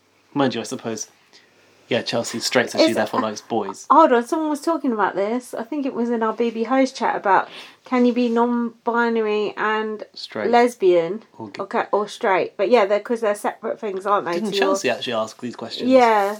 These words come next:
Speaker 2: 'cause they're separate to your gender, aren't they? Your sexuality is different to your gender. Yeah.
Speaker 1: Okay.
Speaker 2: There was a video about it, but I didn't watch
Speaker 1: So
Speaker 2: it.
Speaker 1: what do you call yourself?
Speaker 2: Yeah, I think Ki-, Kira's a lesbian.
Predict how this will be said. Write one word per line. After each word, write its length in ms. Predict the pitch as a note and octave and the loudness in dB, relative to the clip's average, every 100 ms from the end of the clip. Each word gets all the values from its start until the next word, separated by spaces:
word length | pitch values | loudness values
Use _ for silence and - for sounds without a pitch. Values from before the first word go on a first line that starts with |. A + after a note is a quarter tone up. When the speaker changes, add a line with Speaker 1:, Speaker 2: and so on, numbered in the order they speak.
| - | -6
Speaker 2:
'cause 200 | B3+ A3+ | -4 -2
they're 100 | A3+ | -2
separate 500 | - A#3 - A3+ - | -2 -4 -4 -6 -6
to 120 | A3+ | -6
your 140 | G#3 | -4
gender, 420 | G3 G#3+ G3+ F#3+ F#3 | -4 -4 -4 -4 -6
aren't 220 | F#3+ - | -6 -8
they? 200 | E3 E3+ | -8 -6
Your 160 | F#3 F3 | -4 -4
sexuality 580 | - - - F3 E3 - | -4 -8 -6 -4 -4 -6
is 140 | E3+ | -8
different 340 | E3+ E3 F3+ - | -10 -12 -16 -8
to 80 | |
your 80 | F3+ | -6
gender. 500 | F3 F#3 F3 E3 E3 - _ _ _ _ _ _ _ _ - | -4 -4 -4 -8 -10 -14 _ _ _ _ _ _ _ _ -4
Yeah. 220 | F3+ - - _ _ - | -4 -4 -8 _ _ -16
Speaker 1:
Okay. 420 | G#2+ G#2 G#2 C#3 - _ _ _ _ _ - | -10 -8 -8 -10 -16 _ _ _ _ _ -2
Speaker 2:
There 100 | A3 | 0
was 120 | G#3+ | 2
a 40 | G#3+ | 0
video 280 | A3+ G#3+ | 2 4
about 300 | E3+ F3+ D3 | 4 4 0
it, 40 | C#3 | 0
but 60 | |
I 60 | D3 | -6
didn't 240 | E3 D3+ | -8 -8
watch 80 | C#3+ | -8
Speaker 1:
So 140 | - B2+ | -8 -4
Speaker 2:
it. 40 | |
Speaker 1:
what 100 | C3+ | -4
do 60 | C3 | -4
you 80 | A#2+ | -4
call 160 | C#3+ | -2
yourself? 480 | A#2+ G#2+ G2 G#2 - _ _ _ _ _ - | -4 -6 -10 -10 -16 _ _ _ _ _ 2
Speaker 2:
Yeah, 220 | E4 B3 A3+ | 6 6 4
I 80 | |
think 320 | C4 D#4+ C4 - | -2 -6 -10 -16
Ki-, 180 | - _ _ _ | -20 _ _ _
Kira's 560 | - D4 C#4 A3+ G#3+ - - | 2 4 6 4 -2 -8 -12
a 80 | - | -2
lesbian. 680 | A3 A3+ A3+ E3+ E3+ G3 | 0 0 -2 -4 -6 -10